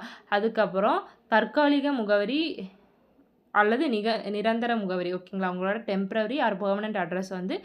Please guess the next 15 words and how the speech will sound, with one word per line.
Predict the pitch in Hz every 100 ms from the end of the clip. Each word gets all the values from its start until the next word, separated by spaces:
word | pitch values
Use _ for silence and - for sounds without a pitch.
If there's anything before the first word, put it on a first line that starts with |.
| - - -
நீங்க | 240 247 220
வந்து | 190 285
எழுதணும். | 262 190 180 175 - -
ஓகேங்களா? | - 185 185 185 - -
எழுதி, | 220 226 233 240 330
அதுக்கப்புறம் | 202 202 226 196 - 311
இடம், | 277 208 208 190 - 190 _ _ -
உங்க | 196 190
பிளேஸு, | 196 202 208 208
உங்க | 302 220 185
தேதி | 185 202 214
போட்டு, | 196 175 220 381 - - -
உங்களோட | 214 208 202 196
சைன். | 202 185 180 180 - -
ஓகேங்களா? | 190 185 175 180